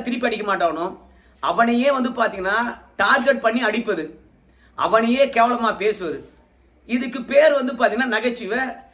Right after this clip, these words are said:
நகைச்சுவை மூலமாக தமிழகம் முழுவதும் சமுதாய நல்கருத்துக்களை கொண்டு போய் சேர்க்குறீங்களா? ஏண்டா,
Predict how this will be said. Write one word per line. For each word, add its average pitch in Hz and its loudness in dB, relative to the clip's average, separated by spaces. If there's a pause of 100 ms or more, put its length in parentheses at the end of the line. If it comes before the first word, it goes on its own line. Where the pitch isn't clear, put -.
(120)
நகைச்சுவை 262 -4
மூலமாக 254 0
தமிழகம் 233 0
முழுவதும் 220 -4
சமுதாய 247 0
நல்கருத்துக்களை 240 -2
கொண்டு 226 0
போய் 208 0
சேர்க்குறீங்களா? 208 -2 (1040)
ஏண்டா, 170 -2